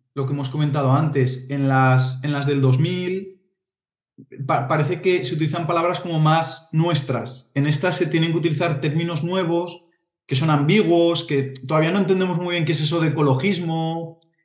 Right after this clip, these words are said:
qué es eso de s-, sostenible, porque, claro, nosotros es como lo del coche eléctrico, ¿no? El coche eléctrico, sostenible y ecológico.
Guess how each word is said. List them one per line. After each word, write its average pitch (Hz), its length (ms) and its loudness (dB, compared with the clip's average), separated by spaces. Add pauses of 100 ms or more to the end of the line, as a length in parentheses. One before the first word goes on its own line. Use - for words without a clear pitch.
(100)
qué 160 80 0
es 135 100 4
eso 156 160 2
de 160 120 2
s-, - 200 -2
sostenible, 160 960 4
porque, 143 800 -4
claro, - 180 -2
nosotros 165 400 -2
es 175 120 -6
como 190 180 -2
lo 175 100 0
del 156 120 0
coche 131 240 -2
eléctrico, 131 500 2
¿no? - 220 -2
El - 80 -6
coche 185 240 0
eléctrico, 226 720 0
sostenible 180 560 0
y 220 120 4
ecológico. 151 880 0